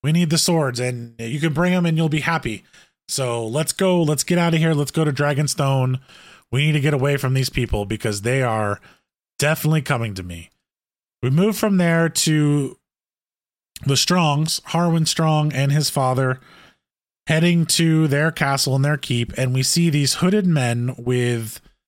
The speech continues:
scarab beetle on their cloaks. Now, I have to think that's the exact same beetle or bug that was on the cane of Sir Loras. So this is his father and his brother.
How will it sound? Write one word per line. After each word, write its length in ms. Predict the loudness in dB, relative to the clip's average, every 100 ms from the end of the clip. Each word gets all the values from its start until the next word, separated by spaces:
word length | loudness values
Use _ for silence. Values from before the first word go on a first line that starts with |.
| _ _ -2
scarab 960 | -2 0 2 4 4 2 -2 -4 -2
beetle 500 | 2 2 2 0 -2
on 200 | -2 0
their 140 | 0 -2
cloaks. 640 | -2 -2 -2 -2 -2 -4 -8 _ _ _ _ _
Now, 120 | -2
I 40 | 0
have 240 | 0 0
to 80 | 0
think 180 | 0 2
that's 200 | 0 0
the 100 | -2
exact 400 | 0 0 0 -2
same 440 | 0 2 2 0
beetle 300 | 0 2 2
or 140 | 2 2
bug 480 | 2 2 0 -2 -6 -12 -20 -20 -20 -20 -10 -2
that 180 | 0 0
was 180 | 2
on 340 | 2 2 2 0
the 460 | 0 0 0 -2 -6
cane 680 | -2 0 2 2 2 0 -2 _ _ _ _ _ _
of 540 | -2 0 0 0 -2 -4 -2
Sir 240 | 0 0
Loras. 440 | 2 2 2 0 -2
So 120 | 0
this 220 | 0 0
is 120 | 0
his 200 | 0 0
father 480 | -2 0 2 2 2
and 160 | 2 0
his 140 | 0
brother. 460 | 0 0 0 -4